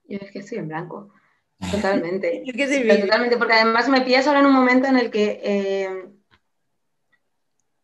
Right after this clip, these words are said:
Speaker 1: estas dos semanas que he estado,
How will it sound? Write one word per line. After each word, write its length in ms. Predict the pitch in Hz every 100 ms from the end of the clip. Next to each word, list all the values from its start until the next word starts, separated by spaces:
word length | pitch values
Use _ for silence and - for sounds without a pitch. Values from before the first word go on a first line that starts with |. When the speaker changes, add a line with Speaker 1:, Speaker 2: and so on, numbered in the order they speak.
| _ -
Speaker 1:
estas 340 | 208 202 202
dos 160 | 202 214
semanas 500 | 269 254 214 247 277
que 80 | 240
he 20 |
estado, 840 | 208 208 202 202 202 190 185 185